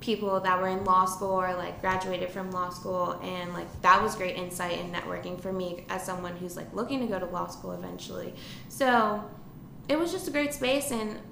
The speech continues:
also for a good cause. And I think young people need to find, and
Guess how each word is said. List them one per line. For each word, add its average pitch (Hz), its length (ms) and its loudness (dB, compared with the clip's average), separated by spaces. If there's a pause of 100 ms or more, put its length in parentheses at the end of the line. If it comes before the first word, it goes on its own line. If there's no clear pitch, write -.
also 208 680 4
for 214 180 2
a 190 60 0
good 190 180 -2
cause. - 440 0
And 190 140 -4
I 180 80 -2
think 196 340 -2 (580)
young 196 280 4
people 202 340 0
need 190 220 0
to 196 80 -2
find, 185 500 -2
and 190 340 0